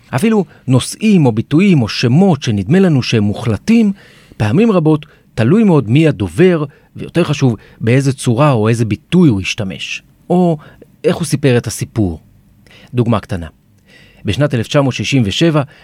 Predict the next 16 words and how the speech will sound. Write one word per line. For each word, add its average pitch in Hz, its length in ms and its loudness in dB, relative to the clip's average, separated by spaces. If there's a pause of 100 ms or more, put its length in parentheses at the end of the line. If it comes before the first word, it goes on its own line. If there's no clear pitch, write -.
מדינת 113 360 0
ישראל 143 320 0
יצאה 123 280 -2
למלחמת 135 600 -2
בזק, 101 480 -4 (260)
מהמופלאות 147 580 0
והמוצלחות 117 580 -2
בהיסטוריה 120 420 0
הצבאית 113 320 -2
העולמית. 95 420 0 (440)
עד 139 140 -2
כאן 147 160 2
אני 139 120 2
חושב 135 260 -2
שאין 107 300 0
מחלוקת. - 540 -4